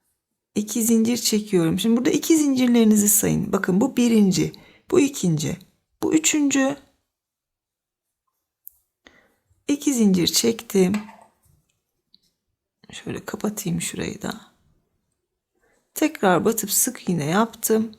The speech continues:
Bu da dördüncü köşem. Bir, iki, üç, dört köşemi yapmış oldum.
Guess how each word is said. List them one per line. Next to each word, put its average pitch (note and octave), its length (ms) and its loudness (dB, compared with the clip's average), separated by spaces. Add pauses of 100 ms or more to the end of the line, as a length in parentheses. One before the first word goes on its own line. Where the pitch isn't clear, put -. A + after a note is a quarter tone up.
(640)
Bu D#4 100 2
da D4+ 140 4
dördüncü G#3+ 540 4
köşem. D#3+ 460 -2 (360)
Bir, G3+ 400 2 (880)
iki, F3 480 -4 (460)
üç, - 400 -2 (560)
dört E4 260 2
köşemi A3+ 380 0
yapmış - 460 -2
oldum. - 300 -10